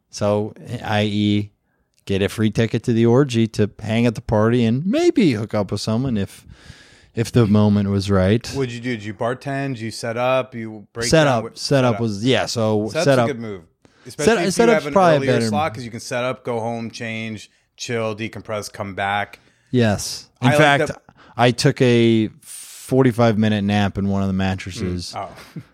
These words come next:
Speaker 2: <laughs>
Speaker 1: I
Speaker 2: Oh, you didn't go home. Okay.
Speaker 1: No, I didn't go home. I just slept for, you know, got my energy up.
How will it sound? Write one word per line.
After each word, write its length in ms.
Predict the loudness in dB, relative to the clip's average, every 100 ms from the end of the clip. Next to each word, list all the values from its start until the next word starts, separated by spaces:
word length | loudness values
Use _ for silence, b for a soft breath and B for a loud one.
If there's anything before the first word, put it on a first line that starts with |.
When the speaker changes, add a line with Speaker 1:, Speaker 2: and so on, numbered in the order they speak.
| -12
Speaker 2:
<laughs> 0 |
Speaker 1:
I 160 | -2 2
Speaker 2:
Oh, 40 | 4
you 80 | 4
didn't 140 | 0
go 140 | -2 -4
home. 360 | -6 -12 -18 -14
Okay. 140 | -14 -4
Speaker 1:
No, 180 | 0 2
I 100 | 2
didn't 180 | 4 6
go 100 | 6
home. 160 | 6
I 100 | 4
just 240 | 2 0 0
slept 320 | 2 2 0
for, 320 | -6 -2 -2 0
you 140 | 2
know, 260 | 4 2 0 _ b b b b b -4
got 160 | 0 2
my 120 | 2
energy 480 | 2 2 0 0 0
up. 180 | 0